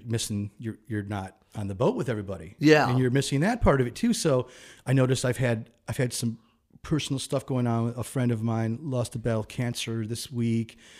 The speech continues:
Speaker 2: Yeah, I
Speaker 1: So
Speaker 2: saw
Speaker 1: I've been
Speaker 2: that,
Speaker 1: high.
Speaker 2: yeah.
Speaker 1: I've had a lot of high anxiety, like, through the roof. Like,
Speaker 2: Right.
Speaker 1: sh-, it's nice to talk right now, let some steam out.
Speaker 2: Right.
Speaker 1: <clears throat> But I feel like this, this, I've been, like, yakking and yammering and
Speaker 2: Mm-hmm.
Speaker 1: commenting on people's posts, like, "Jeez,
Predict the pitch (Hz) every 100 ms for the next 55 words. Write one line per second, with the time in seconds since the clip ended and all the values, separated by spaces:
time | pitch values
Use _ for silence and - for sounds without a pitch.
0 | - - 123 123 - 180 180 226 190 -
1 | 220 202 185 - - - 165 202 170 156
2 | 127 - 143 123 113 113 107 98 98 104
3 | - 170 127 113 113 90 120 120 98 87
4 | - - 120 170 - 143 - 143 135 -
5 | - 131 131 104 98 101 107 - 113 -
6 | 220 139 120 120 151 95 - - - -
7 | - - 262 220 151 120 143 - 156 135
8 | 123 110 - - - - - _ - -
9 | 160 127 - - - - - 123 147 -
10 | - - 117 120 104 101 - 117 _ -
11 | 165 147 120 135 101 101 107 113 120 117
12 | 107 101 95 113 127 120 113 107 - 101
13 | 95 90 _ - - 104 98 - 165 170
14 | - 175 180 - - -